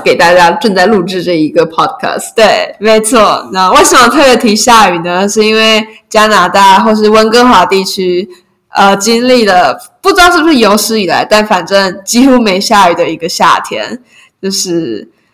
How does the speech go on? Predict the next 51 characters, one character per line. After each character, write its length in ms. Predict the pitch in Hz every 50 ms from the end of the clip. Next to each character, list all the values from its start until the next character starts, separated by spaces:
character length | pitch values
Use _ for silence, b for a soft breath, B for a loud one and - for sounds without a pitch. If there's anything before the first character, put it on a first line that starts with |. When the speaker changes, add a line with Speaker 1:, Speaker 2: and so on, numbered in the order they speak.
| _ _ _
Speaker 2:
真 140 | - 254 254
的 140 | 269 254 240
是 160 | 226 233 226
非 140 | 220 247 247
常 160 | 220 196 202
非 60 | 214 190
常 200 | 175 175 190 -
干 260 | 202 185 180 190 196
燥 160 | 208 196 185
的 160 | 175 156 143 147
一 40 |
个 120 | - - 196
夏 240 | - - - - 208
天。 200 | - 226 - - -
Speaker 1:
对， 160 | 226 214 208
就 140 | 208 269 302
是 160 | 339 302 254
今 180 | 294 311 311 294
年 160 | 254 214 214
的 100 | 226 240
下 320 | 247 - 285 254 220 202 190
雨 120 | 175 170
时 240 | 180 - - 165 156
间 180 | 175 180 180
其 160 | 185 - - 180
实 540 | 180 - 196 202 214 208 - - - _ _ _ _ _
已 120 | - 196 175
经 220 | 214 226 233 233
比 160 | 233 180 160
去 300 | - - - - 269 254
年 420 | 214 190 180 170 156 147 151 170 202 - _ _
晚 340 | 175 170 175 170 - - 87
了 100 | 95 104
一 160 | 113 147 170
点 220 | 165 - 147 113
了。 160 | 92 - - - - - _ _ _ _ _ _
Speaker 2:
晚 140 | - 226 226
了 140 | 226 233 233
两 260 | 240 247 240 233 226
个 140 | 240 240 240
月 180 | 247 269 294 294
了。 800 | 285 277 254 247 240 233 226 - 233 233 - 320 359 - _ -
Speaker 1:
是 140 | - -
吗？ 60 | 494 494 494 508 494 494 494 494 494 508
Speaker 2:
去 200 | - - 403 427
年 220 | 403 359 330 294 294
九 240 | - 302 262 233 233
月 120 | 247 254
就 80 | 262 277
开 160 | 269 277 269
始 100 | 269 254